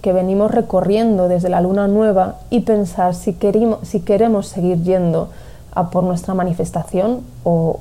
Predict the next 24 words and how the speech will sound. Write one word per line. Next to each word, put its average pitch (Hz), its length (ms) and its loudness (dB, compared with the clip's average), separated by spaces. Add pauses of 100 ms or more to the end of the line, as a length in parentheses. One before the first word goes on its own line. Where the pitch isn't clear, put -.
o 156 100 -2
no. 202 180 0 (920)
Con 214 100 2
el 208 140 2
cuarto 226 240 6
menguante, 254 760 2 (100)
nuestra 190 340 -2
energía 190 500 2
comienza 202 480 0
a 220 60 6
disminuir, 208 720 2 (400)
siendo 214 380 2
el 226 80 4
momento 208 360 2
ideal 202 440 4
de 190 100 4
parar, 233 640 4 (140)
interiorizar 180 960 2
y 208 80 0
conectar 196 720 0 (160)
con 190 460 0
nosotras, 208 500 0
con 185 160 -4
nosotros, 202 460 -2